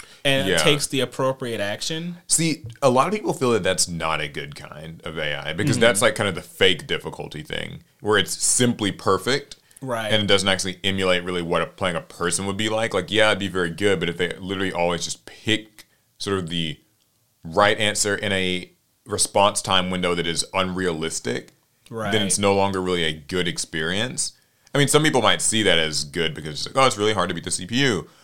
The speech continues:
Speaker 2: But I think this could be cool because it seems like it's dynamic in, to some degree. Like, it's going to kind of be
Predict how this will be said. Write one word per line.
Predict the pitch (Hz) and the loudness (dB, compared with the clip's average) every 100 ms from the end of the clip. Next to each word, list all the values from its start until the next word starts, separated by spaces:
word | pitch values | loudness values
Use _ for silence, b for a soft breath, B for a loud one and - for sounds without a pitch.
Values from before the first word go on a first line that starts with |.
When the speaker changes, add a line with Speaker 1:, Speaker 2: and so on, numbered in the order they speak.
| B B | B B
Speaker 2:
But | 85 101 101 | -2 2 4
I | 113 | 4
think | 143 117 | 2 2
this | 135 | 0
could | - 180 | -2 -6
be | 160 | -6
cool | - 120 104 | -2 0 0
because | 101 107 92 | -2 -2 -2
it | 90 | -2
seems | - 101 92 | -2 -2 -2
like | 87 85 | -4 -4
it's | 78 | -6
dynamic | 78 76 71 78 110 123 123 | -6 -6 -4 -2 -2 -4 -6
in, | 120 110 - _ - | -6 -8 -12 _ -6
to | 120 | 0
some | 123 123 | 0 2
degree. | 120 120 127 | 0 0 -2
Like, | 123 104 | 0 -2
it's | 85 | -4
going | - 90 | -6 -4
to | 85 | -4
kind | - - 95 98 | -8 -6 0 0
of | 101 85 | 0 -4
be | 95 92 90 | -4 -4 -4